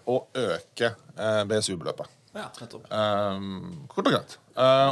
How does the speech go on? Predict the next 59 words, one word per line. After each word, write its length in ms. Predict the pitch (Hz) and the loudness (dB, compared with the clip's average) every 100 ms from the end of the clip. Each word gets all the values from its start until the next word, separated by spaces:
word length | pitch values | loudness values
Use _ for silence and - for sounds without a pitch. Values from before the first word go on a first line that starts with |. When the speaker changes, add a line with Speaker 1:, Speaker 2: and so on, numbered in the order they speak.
| - | 2
Speaker 1:
og 120 | 135 | 2
det 200 | 135 147 | 4 6
har 140 | 123 | 6
vi 80 | 123 | 4
også 160 | 110 131 | 2 0
gjort 240 | 110 - | -2 2
i 40 | 123 | 2
den 100 | 110 | 2
perioden 800 | 113 107 101 107 104 101 98 92 | 2 0 -2 -8 -10 -10 -10 -8
vi 80 | 107 | -4
hadde 140 | 107 | -2
bak 160 | 104 123 | -2 -2
oss. 140 | 156 | -2
Altså 160 | 127 127 | -4 -4
mulig, 220 | 123 101 | -2 -2
i 40 | 101 | -4
hvert 120 | 110 | 0
fall 200 | 120 113 | 0 0
be-, 180 | 107 120 | -2 -4
beløpet 440 | 110 117 107 95 | -2 0 0 0
du 80 | 110 | -4
kan 140 | 113 117 | -4 -4
spare 460 | - 117 101 95 | -2 0 0 0
hvert 160 | 104 - | -4 -2
år 200 | 101 117 | 0 0
og 60 | 123 | -2
få 100 | - | -6
skattefradrag 500 | 107 - - 92 95 | -6 -6 -8 -8 -4
fra, 180 | 135 208 - - | -4 -4 -8 -10
for, 220 | - 170 233 - - - - | 0 2 0 -8 -20 -6 0
har 100 | 131 | 4
vi 80 | |
da, 140 | 123 113 110 113 | 8 6 4 2
eh, 720 | 117 117 113 113 110 98 104 101 | 0 2 2 2 0 -2 -4 -4
økt. 360 | - - - - - - | -4 -10 -10 -12 -16 -2
For 60 | |
vi 100 | 135 | 2
mener 160 | 160 123 | 4 6
det 100 | 135 | 6
er 80 | 135 | 6
en 160 | 139 | 4
veldig 220 | 120 135 131 | 2 0 -2
viktig 480 | - - - 123 101 | -8 -6 2 2 4
ordning 240 | 135 175 | 2 0
som 180 | 160 147 | 0 0
gjør 200 | 117 107 | 2 2
at 100 | 104 | 2
det 120 | 120 | 2
er 60 | 127 | 0
lettere 280 | - 101 110 | -4 -8 0
for, 220 | 117 117 | 4 4
eh, 300 | 120 120 120 | 4 4 2
ungdom 240 | 110 101 107 | 0 -6 -4
å 40 | |
komme 160 | 113 101 | -4 -4
inn 60 | 95 | -2
på 100 | 110 | -2
bolig-, 140 | 104 | -2
boligmarkedet. 480 | 107 98 98 139 | -2 -2 0 2